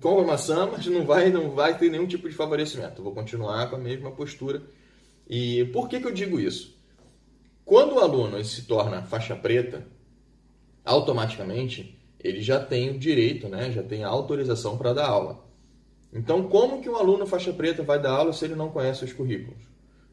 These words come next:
Não faz muito sentido. Ah, mas ele vai ser só atleta. Mas ele é faixa preta do mesmo jeito.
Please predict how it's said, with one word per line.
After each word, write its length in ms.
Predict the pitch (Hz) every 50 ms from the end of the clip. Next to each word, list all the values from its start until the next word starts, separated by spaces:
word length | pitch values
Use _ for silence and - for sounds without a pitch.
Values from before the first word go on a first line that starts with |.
| _ -
Não 100 | 107 101
faz 240 | 101 117 127 123 131
muito 180 | 143 147 147
sentido. 440 | - 196 196 208 196 170 - - - - - - _ _ _
Ah, 240 | - 190 214 220 214
mas 160 | 196 175 175 185
ele 140 | 196 190
vai 120 | 185 180 160
ser 160 | - 175 175
só 220 | 175 - 185 190
atleta. 480 | 190 185 - 151 151 151 135 - - 117
Mas 160 | 127 156 180
ele 100 | 214 226
é 40 | 226
faixa 260 | 226 240 226 233 226
preta 240 | 214 220 226 214 214
do 60 | 214
mesmo 220 | 214 226 233 247 220
jeito. 360 | 170 170 180 185 180 185